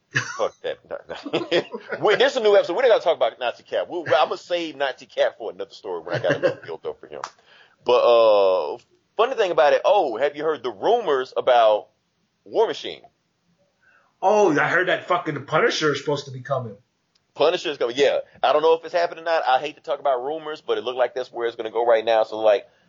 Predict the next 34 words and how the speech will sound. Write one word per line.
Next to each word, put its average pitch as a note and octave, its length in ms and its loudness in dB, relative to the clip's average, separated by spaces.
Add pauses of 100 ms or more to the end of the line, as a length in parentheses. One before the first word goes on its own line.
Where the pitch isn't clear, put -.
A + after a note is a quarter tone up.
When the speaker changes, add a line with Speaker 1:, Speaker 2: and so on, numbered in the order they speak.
(140)
Speaker 1:
Punisher D3+ 540 0
might A#2+ 320 -2
be C3 180 -14
the A#2 120 -6
new B2 160 -10
War B2 300 -2
Machine B2+ 420 -8
coming A#2+ 200 -2
out A#2 140 2
'cause, A#2+ 120 -4
you A#2+ 60 -10
know, G#2 240 0
they A2 140 0
killed A#2+ 320 -2
James A2+ 260 -2
Rowe A2 380 2
in, G#2 80 -8
like, G2 240 -2 (260)
Civil A#2+ 300 -2
War G#2+ 180 0
or G2+ 60 2
whatever. F#2+ 380 2 (140)
Hey, F2 240 0 (220)
what G2 200 0
happens, F2 280 0
what D#2+ 120 -6
happens. D#2 260 -4 (260)
But C#3+ 340 2 (160)
honestly, A3 720 -2 (840)
that A3+ 220 -4
shit G#3+ 200 -4
sounds G3 260 0
kinda F#3+ 200 2
awesome. G3 360 0